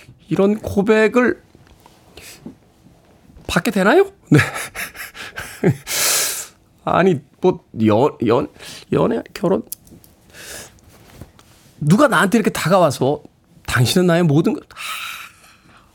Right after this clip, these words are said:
얼마나 좋을까요? 네, 정말 좋지 않겠습니까? 하지만 저 바깥에 이제 우리 스태프들,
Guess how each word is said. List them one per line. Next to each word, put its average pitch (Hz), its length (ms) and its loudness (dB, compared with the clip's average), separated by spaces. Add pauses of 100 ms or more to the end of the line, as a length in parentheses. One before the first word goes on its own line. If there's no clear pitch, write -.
얼마나 294 260 6
좋을까요? 359 420 0 (600)
네, 143 80 -4
정말 285 320 0
좋지 262 200 2
않겠습니까? 254 440 0 (800)
하지만 - 420 0 (1500)
저 226 100 -16
바깥에 185 420 2
이제 165 160 4
우리 147 140 4
스태프들, 143 640 0